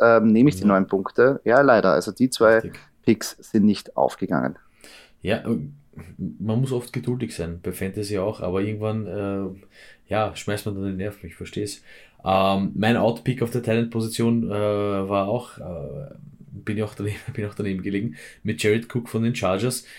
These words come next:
Speaker 2: Ähm, da waren überhaupt, äh, die Tight Ends auch, also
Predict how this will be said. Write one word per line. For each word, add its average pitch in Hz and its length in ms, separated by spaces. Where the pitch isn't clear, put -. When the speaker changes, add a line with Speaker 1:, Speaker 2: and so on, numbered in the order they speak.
Speaker 2:
Ähm, 104 1040
da 98 180
waren 110 140
überhaupt, 120 640
äh, 92 1000
die 98 120
Tight 92 240
Ends 113 220
auch, 113 400
also 95 380